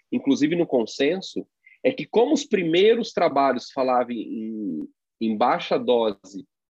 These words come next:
com alimentação gordurosa, é, lembrando que o estudo fase dois é com alimentação não gordurosa.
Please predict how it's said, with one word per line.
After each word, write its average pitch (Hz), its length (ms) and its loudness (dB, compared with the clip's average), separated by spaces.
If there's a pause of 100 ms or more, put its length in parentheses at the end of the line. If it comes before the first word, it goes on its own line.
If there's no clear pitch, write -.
(360)
com 123 240 0
alimentação 123 500 -4
gordurosa, 110 960 -4 (760)
é, 107 340 -4
lembrando 139 480 -2
que 170 60 -16
o - 20 -8
estudo 170 300 -12
fase 147 280 -8
dois 131 680 -6 (100)
é 120 100 -4
com 135 180 -6
alimentação 143 680 -2
não 160 200 0
gordurosa. 123 960 -6